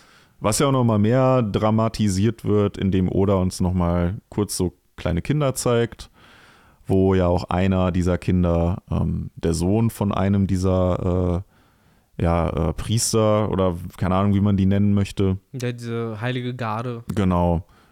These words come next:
Speaker 1: ist und halt, ja, voll stolz ist,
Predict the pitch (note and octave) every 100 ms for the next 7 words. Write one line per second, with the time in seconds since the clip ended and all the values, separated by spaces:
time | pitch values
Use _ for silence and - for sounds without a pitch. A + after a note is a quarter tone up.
0 | _ - A2 G#2+ - - - F#2 F2 -
1 | - F#2 E2 - - - F2+ - A2+ -
2 | A#2+ C3 C3 - - A2+ - -